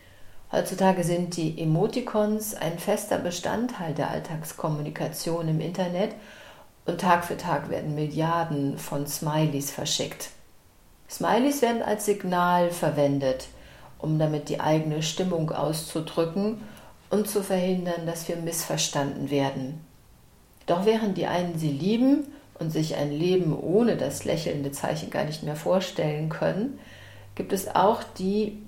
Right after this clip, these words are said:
die Smileys eher nervig finden. Selbst der Erfinder des Grinsesymbols, der Informatiker Scott Fahlman,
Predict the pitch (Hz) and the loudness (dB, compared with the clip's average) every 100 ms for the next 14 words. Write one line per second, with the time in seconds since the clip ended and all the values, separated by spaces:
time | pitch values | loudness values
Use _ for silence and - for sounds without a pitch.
0 | - 180 - 160 160 156 151 147 - - | -8 -6 -2 4 4 4 0 -4 -8 -8
1 | - 156 147 151 151 147 139 - 139 - | 0 2 2 2 2 0 -8 -4 -4 -4
2 | - 135 - - - - - - - - | -6 -8 -10 -18 -20 -20 -20 -20 -20 -20
3 | - - - - - - 208 - - 175 | -20 -20 -20 -20 -2 4 4 4 2 2
4 | - 302 233 160 156 - - 160 160 156 | 2 4 4 2 0 -6 -6 -6 -4 -4
5 | 160 156 147 147 196 214 - - - - | 0 0 0 2 4 2 -4 -16 -18 -20
6 | - - - 160 175 156 175 185 185 165 | -6 -4 -2 -2 0 2 0 -2 -2 0
7 | 160 160 - 151 - - 165 185 196 151 | 0 -2 -4 -2 -2 -2 0 2 2 2
8 | 175 226 | 0 -2